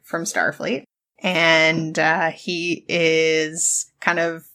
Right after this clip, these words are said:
jaded about the whole thing because of bad experiences with the Romulan refugee crisis and the way that Starfleet handled it, and because they've banned synthetic life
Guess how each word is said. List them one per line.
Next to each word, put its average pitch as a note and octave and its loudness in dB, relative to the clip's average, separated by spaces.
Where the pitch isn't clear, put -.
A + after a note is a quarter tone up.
jaded E3+ 0
about E3+ 2
the F#3+ 0
whole E3+ 0
thing G3+ 4
because F3 4
of E3+ 2
bad F3+ 6
experiences B3 0
with A#3 -2
the A#3 0
Romulan G#3 2
refugee G3+ 0
crisis F#3 2
and F3 0
the E3+ 0
way E3+ 4
that F3 -4
Starfleet D#3+ 2
handled D#4+ 2
it, D#4 2
and C4 2
because G#3 4
they've F#3+ 0
banned F#3+ 2
synthetic F3+ 0
life D#3 0